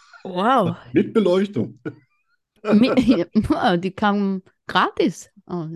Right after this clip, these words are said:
Speaker 1: die war
Speaker 2: Ja,
Speaker 1: gratis.
Speaker 2: ja, ja, ja. Gott, hätte ich
Speaker 1: Das, äh
Speaker 2: damals noch nachts nur gelesen, ne?
Speaker 1: <laughs>
Speaker 2: Ja, da bin ich noch über, äh, was ist denn das für, was ist denn das für ein See?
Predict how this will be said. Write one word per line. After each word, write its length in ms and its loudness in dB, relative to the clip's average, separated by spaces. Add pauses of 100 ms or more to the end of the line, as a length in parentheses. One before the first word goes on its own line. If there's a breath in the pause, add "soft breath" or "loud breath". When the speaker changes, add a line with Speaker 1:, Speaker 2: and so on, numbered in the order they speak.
(120)
Speaker 1:
die 100 -10
war 180 -4
Speaker 2:
Ja, 80 -2
Speaker 1:
gratis. 140 0
Speaker 2:
ja, 280 -2 (100)
ja, 380 -10 (120)
ja. 320 -10
Gott, 220 -2
hätte 160 0
ich 100 -8
Speaker 1:
Das, 100 -2
äh 20 -
Speaker 2:
damals 240 2
noch 120 0
nachts 340 -4
nur 160 0
gelesen, 520 -2
ne? 200 -8 (300 loud breath)
Speaker 1:
<laughs> 960 -2 (120)
Speaker 2:
Ja, 160 2
da 80 -2
bin 160 -2
ich 160 -2
noch 160 0
über, 420 -4
äh, 180 -14
was 200 -14
ist 140 -14
denn 80 -6
das 200 -14
für, 180 -20 (200)
was 180 -20
ist 180 -20
denn 120 -16
das 180 -20
für 140 -20
ein 140 -14
See? 440 -10